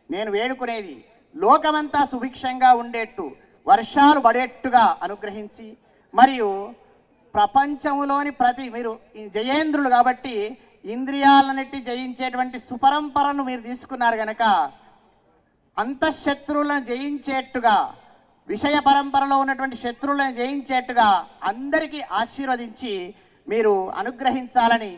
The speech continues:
ఈ సందర్భంగా తెలియజేస్తూ, మరి జయేంద్ర సరస్వతి స్వామి వారికి మా గురువుగారు కృష్ణానంద సరస్వతి స్వామి వారికి అనుబంధం ఉండేది. ఆ అనుబంధం ఇలా కట్టిపడేసి లాక్కొచ్చింది.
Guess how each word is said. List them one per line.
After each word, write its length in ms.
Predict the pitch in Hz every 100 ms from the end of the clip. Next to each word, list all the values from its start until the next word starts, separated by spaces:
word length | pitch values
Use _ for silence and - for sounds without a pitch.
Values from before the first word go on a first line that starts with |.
| 175
ఈ 80 | 196
సందర్భంగా 800 | - 196 226 233 233 226 202 - - _
తెలియజేస్తూ, 640 | 170 208 226 214 - 214 220 _ _
మరి 100 | 180
జయేంద్ర 400 | 185 208 247 254
సరస్వతి 480 | 233 240 220 240 233
స్వామి 300 | 220 226 226
వారికి 440 | 220 226 220 240 - _ _ _ _ 160
మా 180 | 190
గురువుగారు 480 | 214 202 226 247 240
కృష్ణానంద 480 | 240 - 247 233 233
సరస్వతి 320 | 240 233 240
స్వామి 240 | 214 226 220
వారికి 560 | 226 220 226 190 202 - _ _
అనుబంధం 440 | 170 208 240 233 220
ఉండేది. 380 | 214 208 202 208 - _ -
ఆ 160 | 190 196
అనుబంధం 720 | 226 254 247 254 247 208 196 _ _
ఇలా 160 | 185 202
కట్టిపడేసి 880 | 190 190 233 226 226 233 190 180 185
లాక్కొచ్చింది. 800 | 180 208 - 220 214 196 185